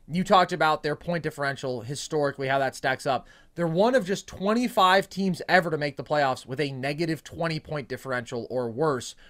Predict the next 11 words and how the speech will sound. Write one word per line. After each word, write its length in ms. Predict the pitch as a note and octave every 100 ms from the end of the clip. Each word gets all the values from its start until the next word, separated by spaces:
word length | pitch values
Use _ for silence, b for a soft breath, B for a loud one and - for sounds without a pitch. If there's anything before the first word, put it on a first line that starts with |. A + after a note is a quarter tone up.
| b b
Remarkably, 840 | E3 F#3+ C#4+ E4 A3 E3 C#3+ C3 - B B B
the 160 | C3 F3+
twenty 440 | - A3 C#4 B3+
twenty-one 760 | B3 A#3 B3 A#3 A3+ G#3 A#3+ A3
Pittsburgh 420 | G3+ G3 - F#3+
Steelers 380 | D3+ G3+ F#3+ F3+
are 140 | D#3+
here, 300 | D3+ D#3+ D#3 -
here 220 | C3+ D#3+
as 120 | D3
well. 460 | D3 F#3 C3+ A2